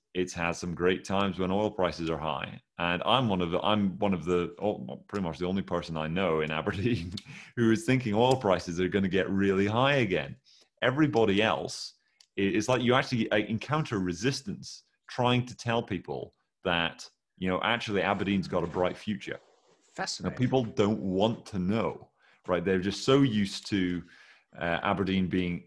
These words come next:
Speaker 1: again, absolutely wrecked after,
Speaker 2: <laughs>
Speaker 1: uh, the oil crash in, in the early to mid two thousands, uh, twenty ten, sorry. So after, after the oil, oil peaking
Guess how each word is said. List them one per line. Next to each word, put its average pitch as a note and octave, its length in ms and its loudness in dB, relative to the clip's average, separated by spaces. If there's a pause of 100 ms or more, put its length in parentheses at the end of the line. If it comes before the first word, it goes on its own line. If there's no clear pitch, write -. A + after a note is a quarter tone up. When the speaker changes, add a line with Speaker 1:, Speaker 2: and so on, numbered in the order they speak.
Speaker 1:
again, G2 460 0
absolutely G2 720 -2
wrecked E2+ 580 -2 (280)
after, E2+ 640 0
Speaker 2:
<laughs> - 40 -
Speaker 1:
uh, E2 160 -2 (100)
the F#2 80 -6
oil G2 240 2
crash E2 460 -6
in, E2 240 -6
in E2 180 -8
the D#2 300 -2
early E2+ 240 -2
to D#2+ 120 -10
mid E2+ 400 -2 (120)
two E2+ 180 -10
thousands, F#2+ 760 -4 (260)
uh, E2 100 2
twenty E2+ 360 -4
ten, D#2+ 220 -6
sorry. D#2 360 -10
So E2+ 160 -2
after, F#2 420 0
after F2 300 -2
the F2 160 0
oil, F#2 320 2 (200)
oil G2+ 140 2
peaking G#2 520 -2